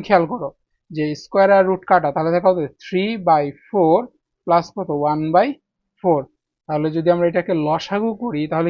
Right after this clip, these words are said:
কি হয়, দুইটা ফোরের লসাগু ফোর, তাহলে ফোর কে ফোর দ্বারা ভাগ করলে হয় ওয়ান, ওয়ানের সাথে থ্রি গুণ করলে থ্রি, তাহলে থ্রি প্লাস কত, এখানে ওয়ান, ফোর কে ফোর দ্বারা ভাগ করলে ওয়ান, ওয়ানের সাথে ওয়ান গুণ করলে ওয়ান।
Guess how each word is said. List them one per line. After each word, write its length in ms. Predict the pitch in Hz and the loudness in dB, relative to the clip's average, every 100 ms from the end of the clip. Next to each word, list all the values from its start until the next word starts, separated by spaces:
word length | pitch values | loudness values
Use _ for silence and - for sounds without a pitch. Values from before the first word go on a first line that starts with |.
| 170 | -2
কি 80 | 196 | -2
হয়, 140 | 175 135 _ _ - | 0 -2 _ _ -16
দুইটা 340 | 151 185 190 190 | -4 -2 0 0
ফোরের 220 | 214 202 190 | -2 -2 0
লসাগু 340 | 180 - 196 202 - | 0 0 -2 -4 4
ফোর, 180 | 220 294 - _ _ _ _ _ _ _ - | 4 4 0 _ _ _ _ _ _ _ 0
তাহলে 180 | 170 165 - | 2 2 0
ফোর 120 | 180 196 | -2 -2
কে 60 | 185 | -4
ফোর 100 | 202 | -2
দ্বারা 140 | 180 185 | 0 4
ভাগ 80 | 196 196 | 4 2
করলে 160 | 202 196 | 2 4
হয় 120 | 202 170 | 4 4
ওয়ান, 200 | 175 226 240 | 4 4 0
ওয়ানের 260 | 175 175 185 | -2 -4 -6
সাথে 160 | 190 180 | -10 -8
থ্রি 120 | 190 170 | -4 0
গুণ 120 | 180 180 | 0 -2
করলে 200 | 196 208 370 - _ _ _ _ | 2 2 2 -2 _ _ _ _
থ্রি, 180 | - 247 156 - _ _ _ | 0 0 0 -8 _ _ _
তাহলে 200 | 170 151 151 - | -8 -8 -8 -12
থ্রি 200 | - 196 233 285 - | -4 -2 -2 -4 -6
প্লাস 260 | 175 165 165 - | -2 0 -2 -4
কত, 180 | 220 202 147 - _ _ _ 226 | -2 -2 -4 -8 _ _ _ -12
এখানে 260 | - 202 185 | -6 -2 2
ওয়ান, 180 | 180 185 220 _ _ _ _ - | 4 2 -4 _ _ _ _ -6
ফোর 120 | 175 175 | -4 -4
কে 60 | 170 | -2
ফোর 100 | 180 | 0
দ্বারা 140 | 175 175 | 4 4
ভাগ 100 | 170 | 2
করলে 160 | 254 180 | 0 2
ওয়ান, 140 | 185 254 | 2 0
ওয়ানের 220 | 208 175 175 | -2 -6 -6
সাথে 120 | 170 | -2
ওয়ান 120 | 165 165 | -2 -2
গুণ 100 | 165 160 | -4 -4
করলে 140 | 202 254 | -4 -2
ওয়ান। 160 | 156 | -4